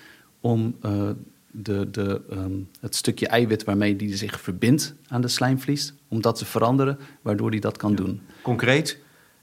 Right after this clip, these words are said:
Speaker 2: iemand die in de nertse fokkerij werkt, heeft ook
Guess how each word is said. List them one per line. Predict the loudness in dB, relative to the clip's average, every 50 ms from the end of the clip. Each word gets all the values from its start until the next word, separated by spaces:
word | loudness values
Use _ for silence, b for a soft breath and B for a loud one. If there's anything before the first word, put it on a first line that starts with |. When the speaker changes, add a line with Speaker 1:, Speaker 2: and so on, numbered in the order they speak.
| b _ _
Speaker 2:
iemand | 6 6 6 6
die | 4 2
in | 2 2
de | 4
nertse | 4 4 4 4 2 0 0
fokkerij | 0 0 -2 -2 -2 0 0 0 2 2
werkt, | 2 2 0 0 -6 -14 -20 -16 -10
heeft | -4 -2 0 -2 0 0
ook | 0 0 0 -2 -4 -12